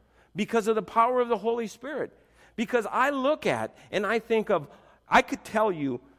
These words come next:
that even this afternoon, this, this afternoon, my, I, my wife, she says, I, I told her, "I'm nervous." She says, "Why are you nervous?" I said, "You don't get nervous." I, and I said, "I'm terrified." You know, maybe I didn't say the word terrified, but I, I am terrified.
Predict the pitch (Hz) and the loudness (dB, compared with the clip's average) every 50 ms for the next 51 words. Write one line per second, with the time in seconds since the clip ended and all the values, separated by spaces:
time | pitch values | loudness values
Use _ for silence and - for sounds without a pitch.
0 | _ _ _ _ _ 131 143 143 139 139 139 123 - - - - _ _ - 190 | _ _ _ _ _ -2 0 0 2 2 2 0 -2 -6 -18 -20 _ _ -6 -4
1 | 196 208 214 202 190 175 - 180 170 165 - - 156 160 147 123 110 113 131 123 | -2 -2 -2 -2 -2 -2 -2 -2 -2 -2 -4 -4 -2 -2 0 0 0 -2 -4 -6
2 | - - - - 80 123 139 131 - 170 165 156 - 160 156 147 135 131 131 131 | -8 -14 -16 -16 -10 -8 -8 -4 -2 -2 -2 -2 -4 -4 -4 -2 0 0 0 0
3 | 117 - 113 123 123 123 120 - - 120 123 123 127 127 139 139 127 117 - - | 0 0 0 0 -2 -2 -4 -6 -6 -4 -4 -2 0 0 0 0 0 0 -4 -10
4 | - - _ _ _ - - - - 139 - - 147 131 113 90 104 120 117 - | -20 -20 _ _ _ -20 -18 -16 -16 -14 -4 0 0 0 2 0 -2 -4 -4 -6
5 | - - 113 - - 160 156 127 113 117 135 139 180 262 320 269 175 - - - | -8 -8 -10 -8 -4 -4 -2 0 0 0 2 2 2 2 0 0 -4 -6 -8 -12
6 | - - _ _ _ _ - 175 185 156 220 208 165 175 180 196 214 226 233 233 | -18 -20 _ _ _ _ -8 -6 -6 -4 -4 -4 -2 0 0 2 2 0 0 -2
7 | 233 220 240 247 240 254 311 381 330 - 107 - - - - _ _ - 147 160 | -2 -2 -2 0 2 2 2 0 0 -4 -6 -6 -12 -20 -20 _ _ -10 -8 -8
8 | 131 131 185 233 311 330 269 202 190 151 131 127 131 156 208 233 175 170 160 180 | -6 -6 -6 -6 -6 -2 0 2 2 2 2 0 0 0 0 -2 -2 0 0 0
9 | 185 170 185 180 175 156 165 170 - - 175 185 208 214 - 196 214 - - - | 0 -2 -4 -6 -4 -4 -4 -4 -4 -2 -2 -2 -2 -4 -6 -6 -6 -6 -8 -6
10 | - - 117 110 113 139 156 147 156 202 220 180 170 170 185 170 180 180 175 - | -6 -4 -4 -4 -4 -4 -2 -2 -2 -2 -2 -2 -2 -2 0 0 0 -2 -2 -4
11 | 185 175 165 156 170 165 - - 196 262 254 214 196 214 233 247 254 262 285 277 | -4 -4 -4 -4 -4 -6 -6 -6 -6 -4 -2 -2 -2 -2 0 0 2 2 4 4
12 | 240 285 330 349 381 453 480 466 - - - 123 113 - - 123 110 104 104 | 4 4 4 2 -2 -4 -6 -6 -8 -10 -8 -8 -8 -6 -4 -4 -4 -4 -6